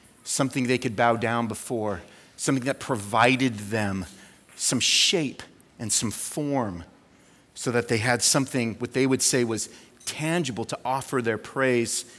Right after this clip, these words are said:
and worship. God said, "No, there can't be any images of me. That's not who I am. You, there's not an image,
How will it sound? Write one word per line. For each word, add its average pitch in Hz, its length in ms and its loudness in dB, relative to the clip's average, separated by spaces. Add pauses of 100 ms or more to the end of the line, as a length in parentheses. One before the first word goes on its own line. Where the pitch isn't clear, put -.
(360)
and 101 160 -4
worship. 113 480 0 (1400)
God 127 200 0
said, 131 140 2
"No, 139 160 4
there 135 80 6
can't 160 260 2
be 175 140 2
any 175 140 4
images 120 760 0 (580)
of 101 160 -6
me. 95 320 -8 (180)
That's 104 240 -4
not 123 180 2 (100)
who 131 160 0
I 120 140 4
am. 120 340 0 (360)
You, 131 180 0
there's 127 240 2
not 160 180 4
an 143 160 2
image, 165 400 2